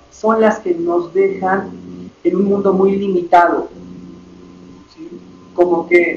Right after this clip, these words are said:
necesitamos apreciarnos un poquito más cómo somos, y entonces desde ahí, pues, lo que podemos hacer, eh, con la voz, con el movimiento, etcétera,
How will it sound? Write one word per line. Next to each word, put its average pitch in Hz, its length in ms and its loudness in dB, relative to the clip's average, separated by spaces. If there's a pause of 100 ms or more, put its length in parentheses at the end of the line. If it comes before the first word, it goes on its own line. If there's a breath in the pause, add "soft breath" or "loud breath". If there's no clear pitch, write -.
necesitamos 185 720 -6
apreciarnos 165 1500 2
un 135 140 -16
poquito 170 400 -10
más 196 420 -2 (1000)
cómo 196 500 4
somos, 175 840 0
y 160 120 -2
entonces 165 440 -4
desde 143 260 -4
ahí, 160 300 2
pues, 135 260 -8
lo 147 140 -10
que 156 80 -20
podemos 147 500 -10
hacer, 131 240 -18
eh, - 640 -20 (240)
con 131 140 -8
la 123 120 -8
voz, 202 560 4 (480)
con 277 100 -10
el 139 60 -8
movimiento, 170 580 -4
etcétera, - 440 -12